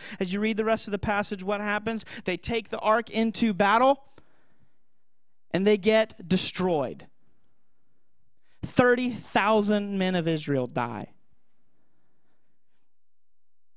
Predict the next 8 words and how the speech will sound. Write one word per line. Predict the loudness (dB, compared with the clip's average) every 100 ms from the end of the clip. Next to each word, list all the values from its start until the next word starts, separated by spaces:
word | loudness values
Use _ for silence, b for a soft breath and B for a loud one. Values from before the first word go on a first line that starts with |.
| -20 -20 -20 -20 -20 -20 -20 -20 -2
Interesting, | 0 2 2 2 2
when | 2
the, | 2
the | 0
Philistines | 2 2 2 0 -4 -2
hear | 2 4
of | 4
this, | 2 0 -2